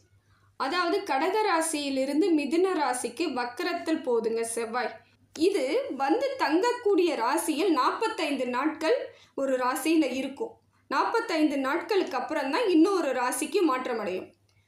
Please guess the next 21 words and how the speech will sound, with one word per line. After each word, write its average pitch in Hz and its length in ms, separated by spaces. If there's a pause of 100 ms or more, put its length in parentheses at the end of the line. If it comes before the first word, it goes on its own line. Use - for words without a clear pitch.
(140)
இப்ப 294 380 (100)
கடக 269 320
ராசியிலிருந்து 277 800 (220)
மிதுன 277 360
ராசிக்கு 262 460 (100)
வக்ரத்துல 269 580
வருது. 220 280 (100)
இப்ப 277 240
நாற்பத்தைந்து 294 880
நாட்களுமே 254 760
மிதுன 302 400
ராசியில் 269 600
வக்ரத்தோட 262 680
இருக்கும். - 380 (720)
அப்படி 277 300
பார்க்கும் 427 420
பொழுது 277 220 (100)
ஒரு 311 240
ராசியிலிருந்து 359 840
சென்று 311 380
விட்டு 262 280